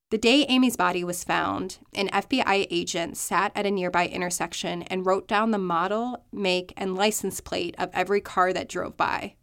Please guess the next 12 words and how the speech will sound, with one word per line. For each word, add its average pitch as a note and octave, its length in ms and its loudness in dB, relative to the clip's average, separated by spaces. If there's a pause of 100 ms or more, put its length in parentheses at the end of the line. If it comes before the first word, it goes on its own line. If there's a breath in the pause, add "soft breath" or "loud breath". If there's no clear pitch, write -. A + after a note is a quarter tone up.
(420)
According A#3+ 480 2
to B3+ 120 0
police A#3+ 300 -2
documentation, F3+ 960 -4 (340)
that F#3 260 4
man, F#3+ 640 0
the F#3 120 2
ex-boyfriend, F#3+ 880 -2
drove F#3 280 2
by E3+ 220 4
that E3 240 -2
day. - 320 -6